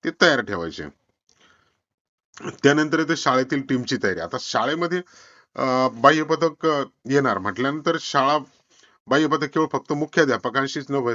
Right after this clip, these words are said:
तर शिक्षक, विद्यार्थी आणि काही वेळा पालकांशी सुद्धा म्हणजेच एसएमसी सदस्यांशी बोलू शकतं. त्यामुळे शाळेतील सर्व शिक्षक आणि कर्मचाऱ्यांना स्टाफ बद्दल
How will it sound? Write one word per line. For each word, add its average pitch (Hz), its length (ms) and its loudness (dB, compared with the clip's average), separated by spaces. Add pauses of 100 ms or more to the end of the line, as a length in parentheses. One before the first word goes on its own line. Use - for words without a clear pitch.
तर 143 100 0
शिक्षक, - 440 -4 (100)
विद्यार्थी 117 520 0 (640)
आणि 113 100 -2
काही 143 200 8
वेळा 156 160 4
पालकांशी 147 600 0
सुद्धा 139 320 0
म्हणजेच 147 560 -6
एसएमसी 156 380 0
सदस्यांशी 139 540 -2
बोलू 165 220 2
शकतं. 98 380 -8 (840)
त्यामुळे 160 240 2
शाळेतील 143 380 -2
सर्व 147 340 -2
शिक्षक 147 480 -6
आणि 131 180 -2
कर्मचाऱ्यांना 131 600 -2
स्टाफ 131 280 -2
बद्दल 127 440 0